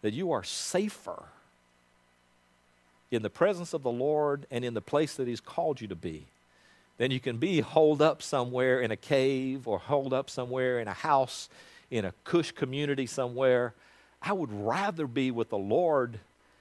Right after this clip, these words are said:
in that place. I have found, can I s-, that I could have found by experience, and not just by that experience, but I have found that you can have peace in the middle of that place.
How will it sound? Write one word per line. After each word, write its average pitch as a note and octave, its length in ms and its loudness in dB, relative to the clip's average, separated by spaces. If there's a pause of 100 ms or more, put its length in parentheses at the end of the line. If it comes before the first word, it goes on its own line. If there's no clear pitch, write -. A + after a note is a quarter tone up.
(520)
in A2+ 100 -2
that D3+ 240 0
place. F#2 540 -2 (100)
I F#3 140 8
have D#3 160 2
found, A2+ 680 0 (1200)
can A#2 120 0
I B2+ 60 4
s-, - 240 -6
that D3 260 2
I F3 140 0
could - 260 -2
have B2+ 180 4
found F3 760 4 (320)
by C#3 160 4
experience, C3 880 2
and B2 220 -2
not D3+ 280 6
just D3+ 260 0
by D3 160 0
that C#3 240 4
experience, F#2 500 -8
but G#2 140 -2
I B2+ 60 -4
have A#2+ 200 -4
found C3+ 280 -4
that G2 100 -6
you D3 140 -4
can - 160 -8
have - 260 -8 (160)
peace - 640 -6 (1500)
in C3 160 6
the B2+ 60 2
middle C#3+ 260 2
of G#2 80 -2
that F#2+ 220 0
place. - 640 -4